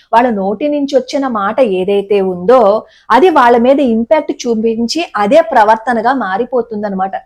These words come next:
శాపం తగలడము అంటే. ఇది ఎన్నో ఏళ్ల క్రితం మన వాళ్ళు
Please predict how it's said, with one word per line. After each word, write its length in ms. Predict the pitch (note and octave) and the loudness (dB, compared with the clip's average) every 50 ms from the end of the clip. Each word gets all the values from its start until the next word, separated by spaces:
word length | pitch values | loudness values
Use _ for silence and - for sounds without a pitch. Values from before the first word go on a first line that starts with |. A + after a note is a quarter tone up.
| _ _ _ _ | _ _ _ _
శాపం 460 | - A3+ F#3+ F#3 G3 G3 B3+ B3 B3+ | -4 -2 0 0 0 -2 -4 -6 -4
తగలడము 680 | B3 - G#3+ F#3+ G3 G#3+ G#3+ G3+ G#3 G#3+ G#3 A3+ B3+ - - | -4 -4 -4 -4 -2 -4 -2 -2 -2 -2 -2 -4 -6 -6 -6
అంటే. 300 | F#3 F#3 - F#3 - - _ _ _ _ _ _ - | -10 -8 -8 -8 -10 -10 _ _ _ _ _ _ 0
ఇది 180 | C#4+ C#4+ D4+ | 2 4 4
ఎన్నో 320 | B3+ A3 G#3+ A3+ C4+ D4 D4 | 4 4 2 2 0 2 2
ఏళ్ల 340 | C4 A3+ G3+ G3 G#3 C4 | 2 4 4 4 4 2
క్రితం 480 | C#4+ C#4+ C#4 A#3+ - A#3+ A#3 A#3+ B3 G#3 | 2 2 0 0 0 0 0 0 -2 -6
మన 180 | G3+ G3+ G#3 G3+ | -6 -6 -4 -2
వాళ్ళు 300 | F#3+ F3+ F#3+ G#3 B3 | -2 -2 -2 -2 -2